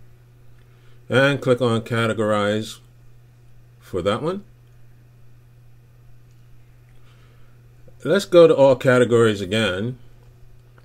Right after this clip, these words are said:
And now for accounts payable, let's decide to give it another name. So click on new. Let's call it accounts payable. A P for short.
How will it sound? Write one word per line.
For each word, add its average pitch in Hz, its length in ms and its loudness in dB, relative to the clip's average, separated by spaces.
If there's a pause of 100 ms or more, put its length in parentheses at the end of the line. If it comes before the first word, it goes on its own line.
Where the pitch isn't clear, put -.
(720)
And 101 280 -2
now 117 300 2
for 107 320 0
accounts 104 420 -4
payable, 113 840 0
let's - 480 -6 (680)
decide 110 460 -2
to 110 60 -6
give 107 220 0
it 101 120 0
another 92 340 -2
name. 85 680 -6
So 90 200 -8
click - 240 -2
on 95 180 -4
new. 87 260 -6 (1700)
Let's 95 200 -4
call 107 240 2
it 101 60 0
accounts 98 320 -4
payable. 113 520 -2 (1800)
A 95 160 -2
P 98 240 -6
for 95 160 -10
short. 135 400 -6